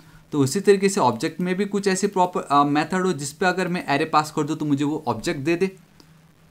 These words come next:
ये दो तरीके से आपको सोचना है,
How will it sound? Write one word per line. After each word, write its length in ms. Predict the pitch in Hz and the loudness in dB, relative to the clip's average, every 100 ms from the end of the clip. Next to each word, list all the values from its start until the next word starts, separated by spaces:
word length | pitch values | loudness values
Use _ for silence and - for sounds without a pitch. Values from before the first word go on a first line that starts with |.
| - - | -14 0
ये 120 | 190 | 0
दो 280 | 160 170 240 | 4 6 6
तरीके 420 | 220 226 226 233 | 8 6 6 0
से 200 | 226 240 | 2 0
आपको 320 | 226 - 226 | 2 0 2
सोचना 440 | 220 190 170 160 139 | 2 4 2 2 -2
है, 200 | 101 | -2